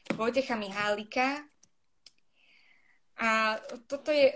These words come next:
toto je zbierka básni, ktorú som mala rada už od strednej. A vôbec neviem prečo, lebo je to dosť mužská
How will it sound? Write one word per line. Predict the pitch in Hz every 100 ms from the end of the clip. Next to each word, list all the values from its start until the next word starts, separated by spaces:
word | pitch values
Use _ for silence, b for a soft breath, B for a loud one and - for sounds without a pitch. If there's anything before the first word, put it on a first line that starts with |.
| -
toto | 294
je | 311 277
zbierka | 208 220 277 285 277 262 240 - 214
básni, | 196 196 - 269
ktorú | 262 - 233 240
som | 240 240
mala | 233 254 247
rada | 208 220 240 233 -
už | 220 -
od | -
strednej. | - - 226 226 214 196 220 285 - _ -
A |
vôbec | 220 262 285
neviem | 302
prečo, | 254 254 269
lebo | 247
je | 254
to | 254
dosť | 269 254
mužská | 233 254 -